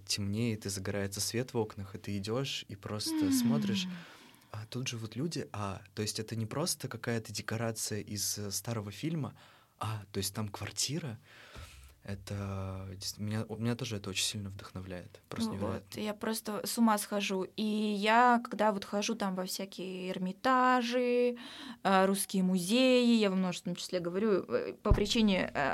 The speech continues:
Speaker 2: обилия, э, корпусов, да, ну,
Speaker 1: Мгм,
Speaker 2: то есть,
Speaker 1: мгм.
Speaker 2: э, отдельных экспозиций в отдельных, э,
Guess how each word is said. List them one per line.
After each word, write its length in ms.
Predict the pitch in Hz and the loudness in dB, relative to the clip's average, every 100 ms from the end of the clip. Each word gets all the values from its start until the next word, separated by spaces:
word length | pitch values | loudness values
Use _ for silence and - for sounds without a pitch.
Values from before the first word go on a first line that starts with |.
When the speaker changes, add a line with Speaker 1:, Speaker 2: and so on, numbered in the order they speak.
| - | 2
Speaker 2:
обилия, 480 | 190 214 196 185 180 - | 2 4 6 6 2 -6
э, 160 | - - | -10 -4
корпусов, 640 | 202 202 208 - 285 349 | -4 -2 -4 2 4 4
да, 220 | 214 208 208 | 6 6 6
ну, 80 | 190 | 2
Speaker 1:
Мгм, 80 | |
Speaker 2:
то 40 | 135 | 0
есть, 100 | - 131 | -2 0
Speaker 1:
мгм. 20 | 120 | 0
Speaker 2:
э, 200 | 123 - | -2 -6
отдельных 420 | 190 196 185 196 208 | -8 -4 -4 -4 -8
экспозиций 500 | - 214 208 202 180 | -8 -4 -4 -4 -8
в 40 | |
отдельных, 500 | 196 185 185 - - | -6 -4 -4 -6 -10
э, 320 | 185 190 202 | -6 -4 -4